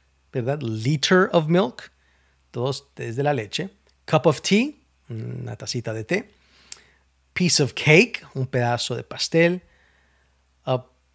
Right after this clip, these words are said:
pasta plate, un plato de pasta. A gallon of gasoline,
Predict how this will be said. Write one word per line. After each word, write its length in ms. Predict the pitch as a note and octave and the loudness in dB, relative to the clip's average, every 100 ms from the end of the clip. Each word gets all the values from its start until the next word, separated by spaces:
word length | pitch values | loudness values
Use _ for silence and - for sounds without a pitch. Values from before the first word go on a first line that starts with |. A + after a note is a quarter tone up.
| _ | _
pasta 440 | - E3+ - G3 | 4 6 6 0
plate, 420 | - F3 A#3 A3+ D3+ | 2 4 4 2 -2
un 440 | C#3+ C#3 C3 A#2 - | 0 0 0 -4 -4
plato 300 | C3 A#2 A2+ | -2 -2 -4
de 100 | A2 | -4
pasta. 560 | - D#3+ - F3+ F#3+ _ _ _ _ - _ _ | 4 4 2 -4 -8 _ _ _ _ -20 _ _
A 100 | - | -2
gallon 480 | D3 C#3+ D3 D#3 D#3 | 2 6 8 8 6
of 140 | C#3+ A2+ | 2 2
gasoline, 840 | A#2+ A2+ - C#3 A3+ G3 G3+ B3 | 2 2 0 2 4 2 2 -4